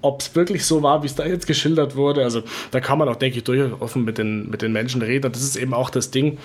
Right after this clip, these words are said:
dass die, äh, man kann da auch mal sehr direktes Feedback geben, ohne dass es da einen, einen Gesichtsverlust oder sowas gibt, weil die Gegenseite ja relativ anonym ist und dadurch einen, einen gewissen Schutz hat, sag ich mal.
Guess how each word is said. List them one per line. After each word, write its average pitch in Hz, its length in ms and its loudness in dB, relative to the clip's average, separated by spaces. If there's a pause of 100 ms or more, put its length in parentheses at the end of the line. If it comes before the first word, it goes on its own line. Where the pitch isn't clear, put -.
(320)
dass 117 300 -2
die, 117 520 2
äh, 113 540 -4 (200)
man 120 180 -4
kann 143 160 2
da 147 100 2
auch 127 160 -2
mal 123 540 0
sehr 127 200 0
direktes 127 460 -4
Feedback 165 420 -2
geben, 151 380 2 (120)
ohne 143 460 6
dass 135 220 0
es 131 140 -2
da 127 220 0
einen, 120 760 0
einen 120 200 -2
Gesichtsverlust 123 720 -2
oder 113 140 -2
sowas 120 280 -2
gibt, 151 200 -4
weil 120 100 2
die 123 120 -4
Gegenseite 127 680 0
ja 123 140 2
relativ 127 640 -2
anonym 117 460 0
ist 131 240 0
und 113 140 -6
dadurch 120 360 -2
einen, 107 400 -6
einen 127 160 -2
gewissen 127 360 -2
Schutz - 360 -4
hat, 101 160 -8
sag 104 240 -4
ich 101 140 -12
mal. 90 220 -8